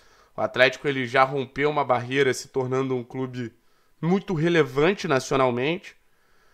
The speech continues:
tá buscando romper essa barreira internacionalmente num estágio entre os maiores do continente, porque, de certa maneira, os dois títulos de Sul-Americana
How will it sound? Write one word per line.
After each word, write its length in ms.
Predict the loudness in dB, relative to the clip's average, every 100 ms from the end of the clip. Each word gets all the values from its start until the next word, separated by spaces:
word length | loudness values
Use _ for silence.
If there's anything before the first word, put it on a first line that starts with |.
| _ _ 6
tá 120 | 6
buscando 500 | 6 -4 2 2 4
romper 320 | -2 -2 2
essa 240 | 2 2
barreira 480 | 4 4 6 2 0 -4
internacionalmente 1300 | -8 -2 0 2 0 0 0 2 2 2 0 -4 -16 _ _ _ _ -2
num 180 | 0
estágio 800 | 0 -2 2 4 4 2 -6 -12 _ _ _ _ _ _ _ _ -4
entre 240 | -4 -4
os 40 |
maiores 320 | -2 0 0 -2
do 80 |
continente, 680 | -4 -4 -4 -2 -2 -2 -8 _ _ _ _ _ _
porque, 240 | -8 0 2
de 80 |
certa 320 | 4 0 2 4
maneira, 420 | 4 4 4 2
os 160 | -2 -4
dois 260 | 0 -2 0
títulos 360 | -4 -4 -6
de 100 | -6
Sul-Americana 840 | -8 -2 0 0 -4 0 0 2